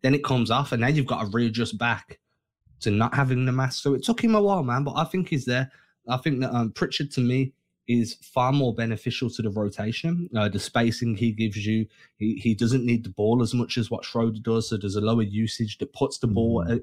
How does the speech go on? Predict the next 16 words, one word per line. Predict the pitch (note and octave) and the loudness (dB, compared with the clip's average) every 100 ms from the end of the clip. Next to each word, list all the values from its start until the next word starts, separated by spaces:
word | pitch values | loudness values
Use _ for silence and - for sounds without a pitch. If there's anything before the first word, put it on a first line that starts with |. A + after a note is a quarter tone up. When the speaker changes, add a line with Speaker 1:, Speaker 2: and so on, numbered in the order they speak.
| - | -2
Speaker 1:
back | A#2 - | -6 -6
to | A2 | -2
your | A2+ C3 | 0 0
point, | - A2 A2+ | 0 -2 0
puts | - A#2 | -4 -6
the | - | -4
ball | A2+ G#2+ | 0 0
back | F#2+ G2+ - | 0 -4 -4
in | A2 | -6
Tatum's | G#2+ G#2+ F#2+ G#2+ F#2+ | -4 -4 -2 -6 -4
hands, | G2+ G2 F#2+ - _ - - - | -4 -4 -6 -10 _ -20 -8 -4
back | G#2+ - | 0 2
in | A#2 | 4
Jaylen | G#2+ G2+ G2+ | 4 2 0
Brown's | G2 G2+ G2 | -2 -4 -4
hands. | G2 G2 G2 - | -4 -6 -6 -12